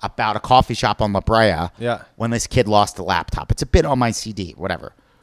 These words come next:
Speaker 1: So then this dude who's drunk by himself was like, "That was me. That happened to me. I was the guy." And I,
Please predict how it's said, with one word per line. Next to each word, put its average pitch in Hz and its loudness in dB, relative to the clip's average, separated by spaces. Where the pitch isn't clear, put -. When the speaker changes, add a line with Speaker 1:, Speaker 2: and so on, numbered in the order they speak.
Speaker 1:
So - -8
then 143 -2
this 131 -6
dude 160 0
who's 117 -6
drunk 123 2
by 107 0
himself 104 -4
was 110 0
like, 120 -2
"That 185 6
was 190 2
me. 185 8
That 185 4
happened 190 2
to 185 0
me. 180 2
I - 0
was 185 2
the 180 6
guy." 151 2
And 123 0
I, 117 -2